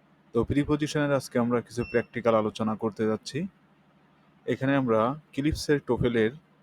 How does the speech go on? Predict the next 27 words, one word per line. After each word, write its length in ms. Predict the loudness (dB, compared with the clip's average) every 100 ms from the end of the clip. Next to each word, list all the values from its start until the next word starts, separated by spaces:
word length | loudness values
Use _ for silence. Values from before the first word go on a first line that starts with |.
| _ _ _ _ _ _ _ -2
যে 200 | 0 0
প্রিপোজিশনের 880 | 0 -2 0 -4 -2 -2 -2 -2
ছকটা 460 | -4 -4 -4 0 0
দিয়ে 200 | 2 0
আছে 300 | 0 -2 -2
বা 160 | -2
সার্কেলটা 520 | 0 -2 -2 -8 -4 -2
দিয়ে 180 | 0
আছে, 280 | -2 0 -2
সেইটা 560 | 0 -2 2 2 4 2
নিয়ে 220 | 2 2
আমরা 240 | 2 0
আলোচনা 340 | -2 -4 -8 -10
করছি। 420 | -8 -10 -6 -6 -8 _ _ _ _ _ -8
এখানে 540 | -6 -2 0 2 0 -4 _ _ _ _ _ _ _ _ _ _ _ -2
প্রথমে 300 | -2 2 0
আমরা 200 | 2 0
দেখি 300 | 0 -4 -4
যে 120 | -4 -6
সার্কেলটার 960 | 0 0 0 -6 -6 -2 2 2 2 -4 _ -8
উপরে 560 | -8 0 2 2 0 -6 _ _ _ _ _ _ _
above 340 | 2 2 2 0 2
বা 160 | 2
over 220 | 4 2
লেখা 260 | 0 -2 -2
আছে, 180 | -4 -4
অর্থাৎ 500 | -6 -4 0 0